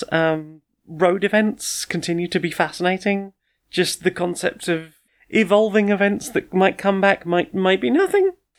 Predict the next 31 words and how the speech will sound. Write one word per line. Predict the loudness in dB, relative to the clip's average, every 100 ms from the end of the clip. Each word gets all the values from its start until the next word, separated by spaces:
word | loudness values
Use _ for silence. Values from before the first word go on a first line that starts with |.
| _ 0
Might | 2 2
have | -2 -4
to, | 0 2 4 4
uh, | 4 4 2
m-, | 0 -2 0
you | 0
might | 2 2
add | 2 0 0
new | -2 0
things | 0 0 0
based | -2 -2 -2
on | -4
stuff | -2 -4 -2
you've | -2
done | 0 0
before. | -4 0 2 2
I | 0
really | -2 -4 0
like | -2 0
the | 2
way | 2 2 -2 -8 _ _ _
it | -2 2
evolves | 2 2 0 -2
as | -6 -6 -8
you |
play. | -2 0 -2
I |
think | -4 -8
that's | -8 -4
very | -6 -4
cool. | -4 -4